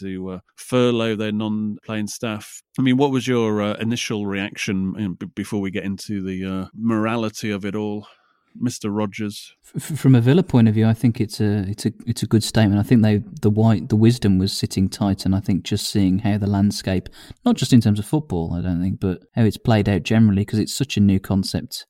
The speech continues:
Speaker 1: Yeah.
Speaker 2: anyway. And, and actually, s-, by sitting tight, that, you know, we'll talk about morality in some detail, I guess, in a moment. But some of the, in a g-, in a, in a, in a sector awash with money, you know, I know that has the propensity to cause financial problems for,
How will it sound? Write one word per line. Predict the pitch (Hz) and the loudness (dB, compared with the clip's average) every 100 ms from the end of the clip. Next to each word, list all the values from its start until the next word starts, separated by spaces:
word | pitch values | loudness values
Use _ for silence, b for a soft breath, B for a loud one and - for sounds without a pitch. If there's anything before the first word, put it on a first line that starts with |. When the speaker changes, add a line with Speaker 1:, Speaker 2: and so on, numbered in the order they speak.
| _ | _
Speaker 1:
Yeah. | 110 | 0
Speaker 2:
anyway. | 107 101 90 85 - _ | 2 2 -2 -4 -8 _
And, | 120 113 | 0 2
and | 120 | 2
actually, | 165 139 - 95 98 - _ - | 0 -2 -4 -2 -4 -8 _ -14
s-, | - | -12
by | - | -2
sitting | 117 135 - 104 | 0 2 2 2
tight, | - 110 85 | 2 0 0
that, | 92 85 | -4 -4
you | 113 110 | -2 0
know, | 98 | 2
we'll | 98 | -2
talk | - 104 | -2 -4
about | - 92 | -2 0
morality | 101 98 104 117 - | 0 0 0 -2 -2
in | 95 117 107 98 113 | -4 -4 -2 -2 -4
some | - 104 | -2 -2
detail, | - 95 - 92 | 0 -2 -2 -6
I | 92 | -4
guess, | 101 - | -6 -4
in | 90 | -2
a | |
moment. | 98 107 104 98 - | 0 2 0 -2 -4
But | 95 - | -6 -6
some | - 143 | -2 0
of | 131 | 0
the, | 123 113 104 95 - | 2 2 2 -2 -2
in | 156 | 0
a | 151 | 0
g-, | 147 | 0
in | 156 147 | 2 2
a, | 143 131 | 4 4
in | 139 | 4
a, | 131 123 117 123 127 113 _ 143 | 4 4 2 -2 -8 -12 _ -8
in | 147 | -2
a | |
sector | 135 - - - 127 - | -2 -2 -4 -2 -2 0
awash | 131 131 143 - - | 0 2 2 2 2
with | 127 120 | 2 4
money, | 123 123 95 71 - _ _ _ _ _ | 6 6 4 -2 -12 _ _ _ _ _
you | 123 | -4
know, | 104 | 2
I | |
know | 113 120 | 4 4
that | 113 | 4
has | 117 - | 0 -4
the | |
propensity | - - 101 110 - 110 | -10 -4 2 2 2 -2
to | - | -2
cause | - 101 104 - | 0 0 0 -4
financial | - 107 101 - 101 | -2 0 0 0 -4
problems | - 95 95 - | -2 0 0 -2
for, | - 104 | -6 -6